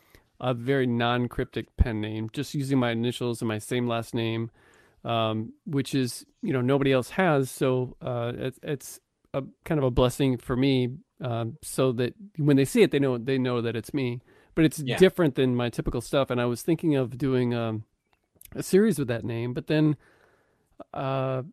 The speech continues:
Speaker 1: you know, other than just the one book I have under there. And I thought, is it worth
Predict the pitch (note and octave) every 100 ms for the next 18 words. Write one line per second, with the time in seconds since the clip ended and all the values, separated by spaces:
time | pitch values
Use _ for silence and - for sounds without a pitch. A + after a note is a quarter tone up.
0 | _ _ _ _ C#3+ C3 B2+ C#3 E3 D3+
1 | C#3+ C#3+ C#3+ C3+ C#3 C3+ C3 C#3 C3 A#2
2 | C#3+ D3+ B2+ A#2+ A#2+ B2 C3+ C3 B2+ C#3+
3 | C3+ - - _ _ _ _ _ _ -
4 | D#3+ E3+ D3+ D#3+ F3+ - -